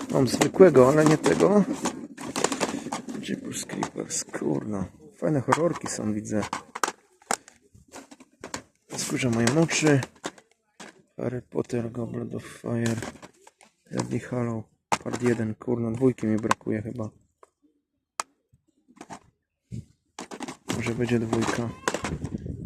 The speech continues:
Hit. Oh God! Panie Grum.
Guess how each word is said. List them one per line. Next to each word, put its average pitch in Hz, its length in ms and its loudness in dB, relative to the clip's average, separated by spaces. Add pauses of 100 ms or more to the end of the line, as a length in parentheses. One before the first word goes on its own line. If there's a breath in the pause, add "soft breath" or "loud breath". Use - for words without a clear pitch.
Hit. - 360 -4 (2000)
Oh 214 460 10 (120)
God! 185 540 8 (1500)
Panie 135 320 2
Grum. 127 300 4